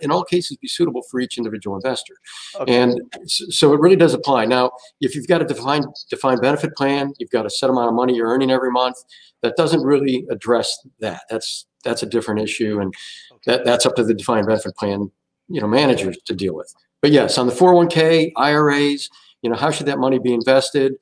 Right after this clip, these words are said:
Speaker 1: Um, you've got a big dilemma between whether you take the risk or you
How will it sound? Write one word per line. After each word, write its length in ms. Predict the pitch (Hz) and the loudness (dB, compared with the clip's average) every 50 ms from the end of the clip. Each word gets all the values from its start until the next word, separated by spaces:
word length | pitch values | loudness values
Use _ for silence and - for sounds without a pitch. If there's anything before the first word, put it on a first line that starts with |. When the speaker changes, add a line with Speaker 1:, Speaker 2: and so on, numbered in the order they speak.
| - - - _ _ - | -16 -20 -20 _ _ -6
Speaker 1:
Um, 240 | - 117 113 117 117 | -4 -2 -2 0 -2
you've 160 | 117 120 113 | -2 -2 0
got 140 | 113 135 131 | 0 2 2
a 40 | 131 | 2
big 200 | 131 147 143 - | 2 0 0 0
dilemma 360 | 143 131 139 143 147 151 139 | 0 0 2 2 2 0 0
between 560 | - 127 - - 135 127 127 127 123 123 120 - _ _ _ _ _ - | -2 -4 -2 0 2 4 4 4 2 0 -2 -6 _ _ _ _ _ -2
whether 140 | 120 120 120 | 0 0 2
you 120 | 120 117 | 2 0
take 260 | - - 139 143 143 | 0 0 -2 -2 0
the 100 | - 143 | 0 0
risk 320 | 117 139 202 226 - - - - _ _ _ _ _ _ _ _ - | 0 2 0 0 -2 -6 -10 -14 _ _ _ _ _ _ _ _ -6
or 220 | - 123 123 123 127 | 0 2 4 4 4
you 540 | 123 123 123 123 123 123 123 123 127 123 | 4 4 2 2 2 2 2 0 -2 -6